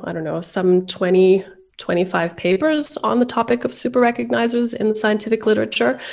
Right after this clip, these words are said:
And, um, a lot of these don't actually report empirical data. So it's, like, commentaries or reviews.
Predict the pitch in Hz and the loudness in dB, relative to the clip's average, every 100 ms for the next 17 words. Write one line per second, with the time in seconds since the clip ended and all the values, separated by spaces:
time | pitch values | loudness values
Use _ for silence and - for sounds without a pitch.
0 | - - - 185 190 190 - 165 170 170 | -14 -12 -2 2 4 2 0 -2 0 2
1 | 175 190 190 190 185 175 - 160 - 190 | 2 0 0 0 2 0 0 -4 -6 -4
2 | 175 175 170 - - - 180 185 - 180 | -4 -2 -2 0 -4 -2 -2 0 2 0
3 | 180 - 175 190 185 - - - - - | 0 -6 -2 0 0 -2 -6 -8 -8 -8
4 | - - - 196 185 185 185 170 170 170 | -10 -12 -4 0 2 2 -2 -2 -2 -2
5 | 180 - 180 185 190 185 185 | -4 -4 -4 0 2 2 0